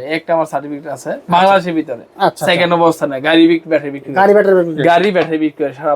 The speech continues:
Speaker 1: বাংলাদেশে, হ্যাঁ।
Speaker 2: সেকেন্ড অবস্থানে আছে।
Speaker 1: এখন এই জি-, এই জিনিসটা অনেকে অর্জন করতে কষ্ট হয়ে যায়। কিন্তু আপনারা, আমি ভালো জিনিস ছাড়া, ভালো, ভালো জিনিস ছাড়া কোনো খারাপ জিনিস বিক্রি করি না। এবং কি কাস্টমারটা খারাপটা দেখাই, কিন্তু কাস্টমার যদি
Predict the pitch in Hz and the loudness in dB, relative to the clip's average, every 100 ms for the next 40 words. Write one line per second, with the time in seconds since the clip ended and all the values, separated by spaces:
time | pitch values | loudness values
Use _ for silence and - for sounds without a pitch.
0 | 139 139 143 139 - 113 139 185 170 160 | -2 -2 -2 -4 -10 -14 0 4 4 4
1 | 147 143 131 165 175 214 208 214 220 185 | 2 0 0 0 4 2 4 4 2 0
2 | 190 214 190 202 180 226 226 185 185 160 | 0 0 2 -2 0 2 2 2 2 0
3 | 156 156 147 165 156 - 156 135 131 185 | -2 -8 -4 -2 -2 -2 -4 -2 -4 -6
4 | - - - - 165 170 165 175 196 208 | -10 -20 -12 0 2 4 2 4 4 6
5 | 240 165 165 175 214 202 156 151 196 226 | 4 2 -2 0 -2 -2 0 2 2 2
6 | 185 202 190 202 185 202 277 196 156 160 | -2 -8 -6 0 4 4 4 0 2 4
7 | 185 196 202 170 160 185 208 185 185 180 | 4 4 2 2 4 4 2 -4 -8 -2
8 | 196 196 196 196 185 175 175 165 165 156 | 0 0 -2 -2 -2 0 0 0 -4 -4
9 | 147 170 160 147 143 214 - - - - | -6 -2 0 0 0 -2 -2 -20 -20 -2
10 | 156 190 254 262 233 185 165 196 208 202 | 2 4 4 2 0 0 -2 -2 0 0
11 | 196 190 170 185 214 165 156 151 170 135 | 0 -2 0 0 2 2 2 2 2 0
12 | 120 - 165 170 180 175 185 180 170 | -2 -8 -2 0 0 0 0 2 2